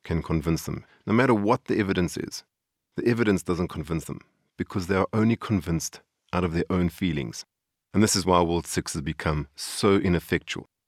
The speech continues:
because things like goals and directives and results, they're all part of the doing and the thinking domain. They're not part of a feeling domain,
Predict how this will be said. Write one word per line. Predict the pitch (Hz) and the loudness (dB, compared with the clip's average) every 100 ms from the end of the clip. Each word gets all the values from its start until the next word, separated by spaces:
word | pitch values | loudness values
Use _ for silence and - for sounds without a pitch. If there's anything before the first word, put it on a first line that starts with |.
| _ | _
because | 101 - 107 | -4 0 0
things | 135 151 | 2 2
like | 143 _ | 0 _
goals | - 110 87 78 - - | 4 4 4 0 -6 -2
and | 90 82 | 0 2
directives | 85 98 - - 76 71 | 4 2 0 -6 -6 -2
and | 80 | 0
results, | 78 - 95 76 - _ _ _ _ | 0 2 2 2 -4 _ _ _ _
they're | - | -2
all | - 151 | 2 2
part | - 139 | 2 2
of | 120 | 4
the | 98 | 0
doing | 82 107 107 110 104 | 0 0 4 4 4
and | 92 | 2
the | |
thinking | 82 - 113 101 104 | 0 0 0 2 2
domain. | 85 80 71 - - _ _ _ | 2 0 -2 -8 -12 _ _ _
They're | 90 | 0
not | 104 - | 2 2
part | - 135 120 | 0 2 2
of | |
a | 101 | 0
feeling | 90 107 98 92 | 0 0 2 2
domain, | 80 73 - | 0 -2 -6